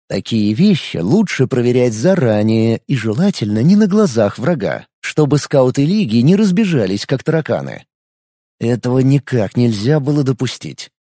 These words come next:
Здесь, в чистом поле, команда захвата была более серьезным противником, чем вышки, техники,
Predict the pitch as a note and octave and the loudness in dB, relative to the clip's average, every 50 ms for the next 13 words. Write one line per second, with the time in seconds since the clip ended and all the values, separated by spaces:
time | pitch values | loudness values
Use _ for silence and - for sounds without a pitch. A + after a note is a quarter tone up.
0 | _ _ _ _ C3 A#2+ G2+ F#2+ G#2 C#3+ F#3 F#3+ C3+ F#2+ - - - - - E3+ | _ _ _ _ -4 -4 -2 0 2 4 4 4 2 0 -2 -8 -10 -6 -2 0
1 | E3+ D3 - - C#3 B2 - - E3 F3+ F#3 F#2 C2 - - - C#3+ C#3+ E3+ F3+ | 0 0 0 0 0 0 0 0 0 0 0 -2 -4 -8 -2 0 2 2 4 2
2 | F3 D3+ C#3+ D#3+ C#3 D#3 C#3+ - B2 C#3+ F3 F3+ - F3 D#3+ F3+ F#3+ G3 F#3+ C#3 | 2 2 2 2 0 0 -2 0 0 0 0 2 2 2 2 2 2 2 2 2
3 | B2+ C3 D#3 F#3 F#3+ F3+ - F#3 D3 B2+ B2 D3+ F#3+ E3+ G#3 A3+ F#3+ - G3 D3+ | 2 2 4 4 2 2 2 2 2 2 2 0 2 2 2 2 2 0 -2 -2
4 | - D3 B2 F#2+ G2 F2 - E2+ F2 - - D3+ C#3+ A2+ F2+ D#2+ - G3+ F2 - | 0 -2 -2 -2 -2 -4 -6 -6 -6 -4 -2 -2 0 0 0 0 0 0 0 -4
5 | - D#2+ D2 - _ - - G3+ A3 F#3 - C3+ A#2 - - C2+ - | -8 -12 -12 -12 _ -4 0 2 2 2 0 -2 -6 -6 -8 -12 -14